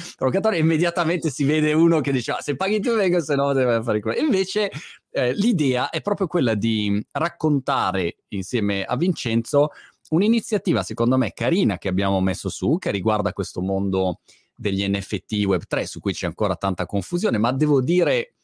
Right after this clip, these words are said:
più passano i giorni e più vedi che le aziende si spostano tutte lì, le persone iniziano a dire: "Ah, aspetta, aspetta, aspetta,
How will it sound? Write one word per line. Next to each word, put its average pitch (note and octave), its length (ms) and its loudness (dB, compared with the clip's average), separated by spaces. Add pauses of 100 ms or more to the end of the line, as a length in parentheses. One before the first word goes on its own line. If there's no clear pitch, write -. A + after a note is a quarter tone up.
(420)
più F#3+ 180 4
passano E3+ 380 0
i C#3+ 80 2
giorni E3 520 4
e B2+ 200 -4
più D#3 300 4
vedi B2+ 420 2
che A#2+ 140 -2
le A#2+ 100 2
aziende B2 540 0
si A2+ 140 -6
spostano A#2 360 -2
tutte A#2+ 280 -2
lì, B2 120 4
le B2 140 2
persone A#2+ 380 -2
iniziano A#2+ 260 -2
a A2+ 40 -2
dire: B2 200 0
"Ah, B3+ 340 -2
aspetta, F#3+ 480 -4
aspetta, D#3+ 400 -4
aspetta, D#3+ 560 -2